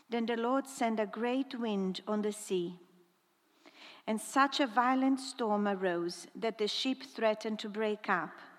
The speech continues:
All the sailors were afraid, and each cried out to his own god. And they threw the cargo into the sea to lighten the ship.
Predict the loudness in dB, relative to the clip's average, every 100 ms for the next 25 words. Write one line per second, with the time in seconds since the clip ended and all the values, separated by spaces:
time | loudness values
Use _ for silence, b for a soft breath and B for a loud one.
0 | -20 -20 -20 B B B B B 2 4
1 | 4 0 -2 -2 0 0 -2 -2 -2 -2
2 | -2 0 0 0 -4 -12 -4 -2 0 -2
3 | -4 -8 -2 0 0 2 2 2 -2 -6
4 | -6 -6 -4 -2 -2 -2 0 0 0 -2
5 | -10 -18 -20 _ _ _ _ _ B B
6 | B B B B -2 0 0 -2 -2 0
7 | 2 0 2 4 4 2 0 -2 -2 -4
8 | -4 -4 -4 -4 -4 0 4 4 4 0
9 | -2 -2 -2 -2 -4 -6